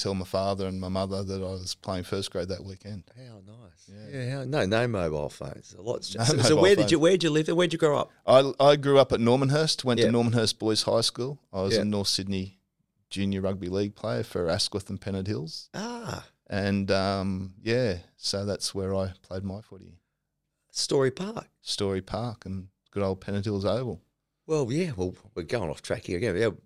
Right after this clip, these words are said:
Speaker 2: I'm playing against
Speaker 1: Yeah.
Speaker 2: Asquith and Cherrybrook, uh,
Speaker 1: Yeah.
Speaker 2: the, the team I'm coaching, the young boys.
Speaker 1: Okay.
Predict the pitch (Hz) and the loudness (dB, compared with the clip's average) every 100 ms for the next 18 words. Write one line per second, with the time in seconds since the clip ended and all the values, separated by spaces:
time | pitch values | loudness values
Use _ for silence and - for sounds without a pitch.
0 | _ - 107 - 131 151 139 104 110 120 | _ -4 -4 -2 2 4 4 2 4 4
1 | - - 131 - 110 104 123 117 113 110 | 2 2 2 2 0 2 4 4 4 4
2 | 107 - 104 - - - - 120 - 131 | 4 4 6 6 6 4 4 2 4 2
3 | 117 123 151 113 80 - 85 90 95 87 | 4 2 0 0 0 -2 -4 0 0 0
4 | 78 82 67 - 87 82 | -2 -2 -2 -6 -6 -8